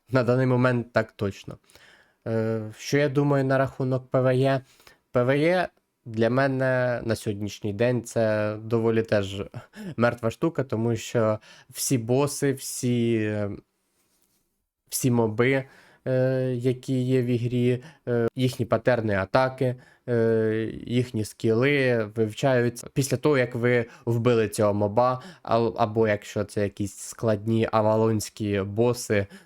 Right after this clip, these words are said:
то після кількох десятків, або, може, парочки десятків, е, вбивств, е, цих, е, босів, е, вже в-, вироблюється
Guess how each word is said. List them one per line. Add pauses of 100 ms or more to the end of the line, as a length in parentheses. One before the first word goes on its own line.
(180)
то
після
кількох
десятків, (240)
або,
може, (400)
парочки
десятків,
е, (200)
вбивств, (280)
е,
цих,
е,
босів,
е, (220)
вже
в-,
вироблюється